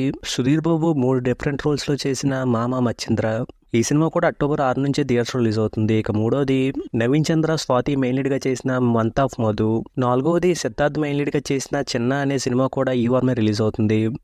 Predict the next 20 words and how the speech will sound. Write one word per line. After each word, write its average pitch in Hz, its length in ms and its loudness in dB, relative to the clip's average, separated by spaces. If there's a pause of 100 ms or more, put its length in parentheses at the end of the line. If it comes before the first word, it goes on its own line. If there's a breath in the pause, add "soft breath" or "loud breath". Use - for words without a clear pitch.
(160)
ఐదోది 156 500 2
ఎన్టీఆర్ 147 380 0
బామర్ది 135 460 0
మెయిన్ 131 240 2
లీడ్‌గా 131 240 0
చేస్తున్న 135 400 -2
మ్యాడ్ 123 320 0
అనే 139 200 2
సినిమా 123 340 0 (260)
ఈ 131 100 4
వారమే 160 300 0
రిలీజ్ 127 260 2
అవడానికి 131 260 2
రెడీ 113 120 2
అవుతుంది. 113 400 2 (160)
ఇక 123 140 -2
ఆరోది 135 500 2
క్రికెట్ - 400 -4
బేస్డ్ 147 340 0
మూవీ 143 340 2